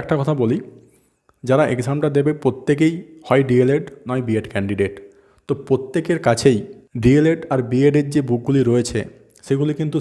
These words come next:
সাফিসিয়েন্ট। মার্কেটে এরকম কোনো সিঙ্গেল বুক নেই বেঙ্গলি ভার্সনে, যেটা তোমাদেরকে রেকমেন্ড করা যেতে পারে।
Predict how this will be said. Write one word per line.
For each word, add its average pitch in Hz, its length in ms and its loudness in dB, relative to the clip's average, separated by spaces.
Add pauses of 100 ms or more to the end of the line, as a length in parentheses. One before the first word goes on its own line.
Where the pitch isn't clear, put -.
সাফিসিয়েন্ট। 110 580 -2 (100)
মার্কেটে 120 420 2
এরকম 127 240 0
কোনো 147 100 -4
সিঙ্গেল 139 360 -2
বুক 135 200 -4 (120)
নেই 131 120 2 (300)
বেঙ্গলি 131 420 0
ভার্সনে, 113 380 -4 (500)
যেটা 123 200 0
তোমাদেরকে 135 300 2
রেকমেন্ড 123 400 -2
করা 110 180 0
যেতে 107 200 0
পারে। 95 220 -2